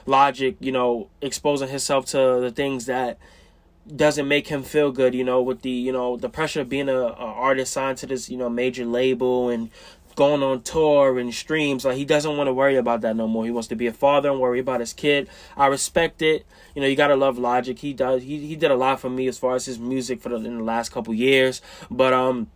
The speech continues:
yeah, this mixtape was dope. Um, we're gonna talk about that. Then I'm gonna talk about Colin Sexton, who's been lighting it up, and he's just been looking like a beast. And I'm just, I'm just happy that my Cleveland Cavaliers drafted him, man, 'cause I was like, he was my favorite rookie coming out of his draft class.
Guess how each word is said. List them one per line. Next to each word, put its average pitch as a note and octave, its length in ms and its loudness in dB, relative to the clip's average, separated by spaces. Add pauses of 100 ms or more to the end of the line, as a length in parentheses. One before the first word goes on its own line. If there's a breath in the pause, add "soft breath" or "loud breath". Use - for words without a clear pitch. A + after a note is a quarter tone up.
(680)
yeah, C3 160 2
this A#2+ 160 -2
mixtape C#3+ 400 -4
was A2+ 140 -8
dope. D#3 360 4 (420 loud breath)
Um, C#3 720 4
we're C#3+ 160 -2
gonna C#3+ 180 2
talk E3 220 -2
about F3+ 320 4
that. C#3+ 320 4 (100)
Then D3+ 240 -4
I'm D#3+ 120 0
gonna D#3 160 -2
talk E3 200 -2
about C#3+ 260 -2
Colin D#3+ 360 2
Sexton, D3+ 460 -2
who's C3+ 180 -4
been C3 220 -4
lighting C#3 300 2
it C3 100 2
up, C#3+ 240 2 (340 loud breath)
and C3+ 120 -4
he's D3 180 -6
just D3 180 -8
been C3 180 -4
looking C#3 260 -4
like B2 240 -2 (120)
a C3 120 -4
beast. C3 340 -2
And B2 100 -4
I'm C3+ 100 0
just, - 260 -8 (260)
I'm D#3+ 120 -4
just E3 180 -6
happy D3+ 360 2
that C3 140 0
my C3+ 140 0
Cleveland C#3+ 420 -6
Cavaliers C3+ 480 0
drafted C3 400 -2
him, A#2+ 160 -4
man, B2 320 -2 (400 loud breath)
'cause C#3+ 160 0
I D3 80 6
was E3+ 220 2
like, D#3 160 2
he F#3 100 4
was A3+ 160 4
my F#3 140 4
favorite F3+ 320 0
rookie E3+ 260 -2
coming E3 260 -4
out D3+ 160 2
of D3+ 60 -2
his C#3 140 -6
draft C#3 340 2
class. F3 400 0